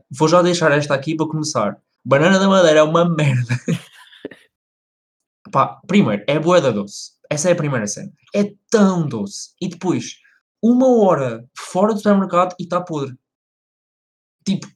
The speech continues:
aquilo em-, apodrece, empodrece. Aquilo apodrece tão rápido que eu sinto que se não como seis bananas no primeiro dia, já não tenho ba-,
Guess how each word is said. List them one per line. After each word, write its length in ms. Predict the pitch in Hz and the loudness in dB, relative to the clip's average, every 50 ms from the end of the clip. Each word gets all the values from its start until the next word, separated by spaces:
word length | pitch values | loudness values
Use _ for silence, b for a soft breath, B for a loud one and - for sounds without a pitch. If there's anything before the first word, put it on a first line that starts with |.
| _ _ | _ _
aquilo 260 | - - 208 220 208 | -10 -6 -2 0 2
em-, 160 | 220 208 196 - - _ _ _ _ _ | 2 2 0 0 -4 _ _ _ _ _
apodrece, 640 | 170 175 175 - 185 170 160 156 156 156 156 - - - | -8 -8 -6 -8 -6 -4 -2 -2 -2 -4 -6 -10 -12 -14
empodrece. 460 | 113 104 - - 101 101 101 - B B B B B | -16 -14 -14 -14 -14 -14 -14 -14 B B B B B
Aquilo 180 | - 190 196 | -2 0 0
apodrece 580 | 196 196 - 175 170 170 175 175 175 175 - _ _ _ | 0 0 -2 -4 -2 0 0 0 -2 -6 -12 _ _ _
tão 320 | - 185 185 185 185 180 | -2 -2 -2 -2 -2 -4
rápido 460 | 175 - 127 113 107 107 110 104 104 - _ _ _ _ _ _ _ _ _ _ _ | -4 -2 -2 -2 -2 -4 -8 -12 -14 -16 _ _ _ _ _ _ _ _ _ _ _
que 120 | - - 147 | -8 -6 -4
eu 40 | 127 | -4
sinto 320 | - - 170 165 151 151 | -4 -2 -2 -4 -4 -6
que 100 | 143 - | -8 -10
se 120 | - - 156 | -8 -6 -4
não 140 | 151 151 | -6 -4
como 220 | 147 151 147 143 131 | -4 -6 -6 -6 -6
seis 280 | 131 - 147 147 139 | -6 -4 -4 -4 -4
bananas 380 | 139 143 139 143 139 131 131 131 | -4 -4 -4 -4 -4 -6 -6 -6
no 80 | 135 131 | -8 -8
primeiro 320 | - 135 127 120 120 123 | -8 -8 -8 -6 -6 -6
dia, 200 | 131 135 139 139 - | -6 -6 -6 -8 -8
já 140 | - 135 131 | -6 -6 -4
não 120 | 127 135 127 | -4 -4 -6
tenho 160 | 127 123 123 | -8 -8 -8
ba-, 100 | 120 - | -10 -12